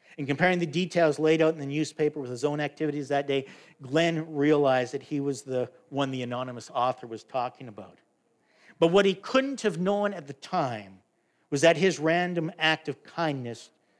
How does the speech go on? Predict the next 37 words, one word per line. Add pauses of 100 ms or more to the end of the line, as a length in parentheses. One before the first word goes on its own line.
saved
a
man's
life. (1200)
You
see,
the
man
in
line
behind
him
that
day (580)
was
buying
his
final
meal. (360)
Now,
I
don't
know
why
you'd
get
that
from
Tim
Hortons,
but (380)
each
to
their
own. (1080)
He
planned